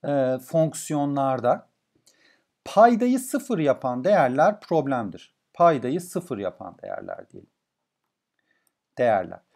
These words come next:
Burada mesela paydayı hangi değer sıfır yapıyor? X eksi iki eşittir sıfır dediğimizde x, x'in iki olması paydayı sıfır yapıyor değil mi? O halde ben ikiyi girdi olarak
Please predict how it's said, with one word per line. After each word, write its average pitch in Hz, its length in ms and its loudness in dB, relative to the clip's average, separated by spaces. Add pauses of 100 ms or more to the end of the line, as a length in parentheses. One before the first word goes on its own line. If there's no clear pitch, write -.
(200)
Burada 247 260 2
mesela 202 460 2
paydayı 190 520 2
hangi 180 380 -4
değer 117 220 2
sıfır - 280 -12
yapıyor? 139 300 -10
X - 220 -10
eksi 139 300 -8
iki - 200 -10
eşittir - 320 -12
sıfır 135 420 -10
dediğimizde 101 580 -8 (100)
x, - 320 -14 (240)
x'in - 320 -12
iki - 480 -4
olması 120 540 -4
paydayı 135 440 2
sıfır 208 340 -6
yapıyor 95 320 -10
değil 247 180 -10
mi? 135 140 -12 (240)
O 165 100 0
halde 185 300 6
ben 180 280 0 (180)
ikiyi 175 480 -8
girdi 165 360 0
olarak 160 600 2